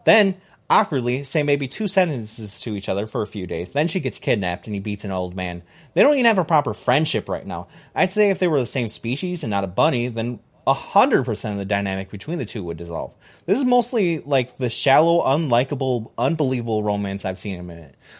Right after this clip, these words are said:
Like, I feel like they just threw in Juno just to, like, just be like, "Hey, this is, like, this is something that, like, actually makes sense," but, like, because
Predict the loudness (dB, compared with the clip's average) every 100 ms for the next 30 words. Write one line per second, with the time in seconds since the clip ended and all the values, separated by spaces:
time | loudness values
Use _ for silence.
0 | -4 -4 -4 -10 -8 -2 2 2 0 -4
1 | -2 -4 -6 -12 -18 -4 2 2 2 0
2 | -2 0 -2 -4 -4 -4 -4 -6 _ _
3 | _ -4 -2 -2 _ _ _ _ -4 -2
4 | -2 -2 -4 -2 -4 -4 -4 -4 -4 0
5 | 0 2 0 0 -4 -6 -6 -8 0 0
6 | 0 -2 -6 -6 -4 -4 -6 -6 -4 -4
7 | -4 -6 -4 -2 -2